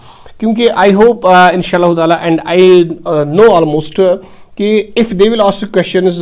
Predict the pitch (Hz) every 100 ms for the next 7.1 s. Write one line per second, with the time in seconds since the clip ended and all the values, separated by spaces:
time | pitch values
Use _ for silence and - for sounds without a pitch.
0 | 147 147 170 190 185 156 151 - 160 156
1 | 156 156 156 156 147 143 139 143 143 139
2 | 135 131 - 143 156 170 - - - -
3 | - 220 233 208 202 240 247 233 180 180
4 | 190 208 202 202 - _ _ 147 147 147
5 | 147 143 143 - 143 160 180 - 190 196
6 | 202 202 214 190 202 202 190 196 208 196